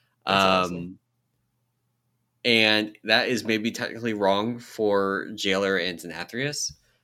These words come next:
Speaker 1: Mm-hmm.
Speaker 2: but I don't care. I am
Speaker 1: Yeah.
Speaker 2: done being beholden to,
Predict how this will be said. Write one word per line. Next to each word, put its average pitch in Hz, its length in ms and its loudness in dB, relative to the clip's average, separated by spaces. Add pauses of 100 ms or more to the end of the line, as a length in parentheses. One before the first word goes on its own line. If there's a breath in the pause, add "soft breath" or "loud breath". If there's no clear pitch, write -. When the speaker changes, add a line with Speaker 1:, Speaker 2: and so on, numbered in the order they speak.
(180)
Speaker 1:
Mm-hmm. 135 120 -8
Speaker 2:
but 104 320 -4 (240)
I 123 140 -6
don't - 300 -16
care. - 260 -16 (1040)
I 107 160 2
am 101 140 2
Speaker 1:
Yeah. 95 100 -2
Speaker 2:
done 104 440 2
being 95 340 0
beholden 95 560 -4
to, 92 460 -6